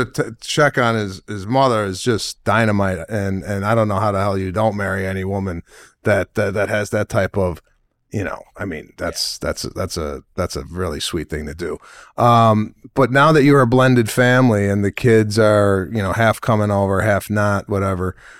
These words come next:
Speaker 1: uh, any advice that you could give on, uh, as we part off this call to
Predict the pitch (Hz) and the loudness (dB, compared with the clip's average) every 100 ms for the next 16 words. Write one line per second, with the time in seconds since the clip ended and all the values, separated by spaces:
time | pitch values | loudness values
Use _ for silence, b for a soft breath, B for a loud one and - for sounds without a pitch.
0 | B - 113 107 104 - 170 190 143 120 | B -2 2 4 4 4 4 6 4 2
1 | 127 131 151 151 - - - 120 113 127 | 4 6 4 4 0 -2 0 0 2 2
2 | 131 - 120 113 120 127 123 113 104 104 | 2 2 0 4 4 4 4 2 2 0
3 | 101 95 98 82 87 - 101 101 101 95 | -2 -2 -2 -2 -6 -4 -4 -2 -6 -2
4 | 117 110 - - 95 - 95 - - 113 | 2 2 2 -2 -2 -2 -4 -4 2 4
5 | 98 - b b b b _ - - 135 | 4 0 b b b b _ -12 2 4
6 | 117 | 4